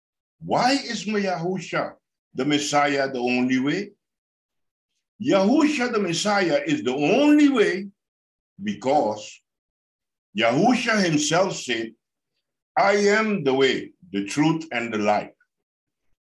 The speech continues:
And Yahusha also said, "No one goes to the Father except through me." Also,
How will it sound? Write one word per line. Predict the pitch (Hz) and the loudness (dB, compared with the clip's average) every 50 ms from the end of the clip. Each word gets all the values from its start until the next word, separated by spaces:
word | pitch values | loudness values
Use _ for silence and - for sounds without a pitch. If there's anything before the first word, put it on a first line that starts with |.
| _ _ _ _ | _ _ _ _
And | - 139 139 131 123 | -2 0 0 2 2
Yahusha | 120 120 139 175 240 240 - - 208 214 - - | 2 2 2 2 2 2 0 0 -2 -2 -2 2
also | - 233 254 277 294 285 - - 294 285 | 4 4 6 6 6 6 4 0 0 -2
said, | - - 254 254 220 170 139 135 - - _ _ _ _ _ _ _ _ _ _ _ _ _ _ _ _ _ - | -2 0 -2 0 0 0 -2 -6 -10 -18 _ _ _ _ _ _ _ _ _ _ _ _ _ _ _ _ _ -10
"No | 107 120 131 147 170 208 247 254 277 | -6 -2 0 0 2 4 4 4 4
one | 277 269 269 269 269 277 269 269 254 - - _ _ _ _ - | 4 4 4 4 4 2 2 0 -2 -4 -8 _ _ _ _ -10
goes | 165 - 139 185 202 202 202 - | -4 0 2 4 4 2 0 -2
to | - 156 147 | -4 -4 -4
the | - - - | -4 -6 -6
Father | - 123 131 139 139 139 139 135 139 139 143 _ _ _ _ _ _ _ _ _ _ _ _ | -2 0 0 0 0 -2 -4 -8 -12 -12 -16 _ _ _ _ _ _ _ _ _ _ _ _
except | - 98 90 82 - - - - - - 127 135 143 - - - _ - - | -8 -8 -8 -8 -8 -12 -12 -10 -6 -2 0 0 0 0 -6 -16 _ -12 -4
through | - 135 135 | -2 -2 0
me." | 131 131 127 123 101 82 - - _ _ _ _ _ _ _ _ _ _ _ _ _ _ _ _ _ _ _ _ _ _ _ _ - | 0 0 0 0 -2 -4 -6 -14 _ _ _ _ _ _ _ _ _ _ _ _ _ _ _ _ _ _ _ _ _ _ _ _ -4
Also, | 92 110 156 - 214 - - 165 131 - - - | 0 2 2 2 0 -2 -4 -4 -6 -6 -6 -10